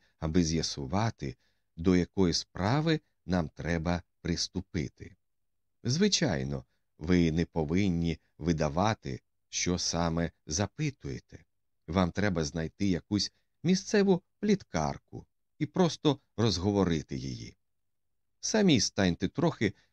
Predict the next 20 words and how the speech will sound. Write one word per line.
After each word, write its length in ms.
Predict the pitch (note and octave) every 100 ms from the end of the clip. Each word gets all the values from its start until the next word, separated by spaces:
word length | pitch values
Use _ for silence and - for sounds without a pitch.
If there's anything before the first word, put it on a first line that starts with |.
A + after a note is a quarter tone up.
| _
пліткаркою. 920 | - F#2 - _ A#2+ A#2+ - B1+ A#1+ - _ _ _ _ _
Я 180 | F3+ E3
знаю, 440 | E2+ D#2+ C#2+ D2 _ _ _ _
вам 260 | B2 C3 A2
це 300 | - G#2 F#2+ _
не 180 | G2+ A2
дуже 400 | E2+ G#2+ A#2 F2
властиво, 800 | D#2 D#2+ D2+ - - C2 A#1 A1 _ _ _
але 200 | F#2+ F2
я 120 | D#2 D2
впевнений, 760 | _ - E3+ B2+ D#2 D2+ C#2+ _ _
що 220 | - -
ви 260 | E2 E2+ -
зможете 600 | F2 E2+ F2+ F2+ D#2+ - D2
зіграти 520 | D2+ C#2+ F2+ F#2 E2
цю 240 | - D2
роль 320 | D#2 B2+ F#2 - _ _ _ _ _
і 140 | D#2+ D#2+
вивідати 680 | D2 E3 A#2+ F2+ E2 D#2 -
усе, 460 | F2+ D#2+ - A#2+